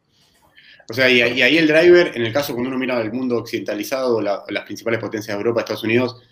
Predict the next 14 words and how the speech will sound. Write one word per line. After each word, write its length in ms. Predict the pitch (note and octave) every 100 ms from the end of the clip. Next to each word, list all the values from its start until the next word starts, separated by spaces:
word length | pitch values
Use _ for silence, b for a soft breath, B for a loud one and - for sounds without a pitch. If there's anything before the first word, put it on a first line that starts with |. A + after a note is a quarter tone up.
| b -
y 80 |
vos 140 | A2+ A#2+
ves 100 | C#3
que 80 | A#2
ese 140 | A#2+
precio 320 | A2+ B2+ B2
de 60 | G#2+
P 100 | A2
P 180 | A2+ B2
A 60 |
también 240 | A#2+ A#2+ A#2
está, 240 | A#2 A2+
está 260 | - A2+ A2+
subiendo, 680 | - A2+ C3+ E3+ E3 -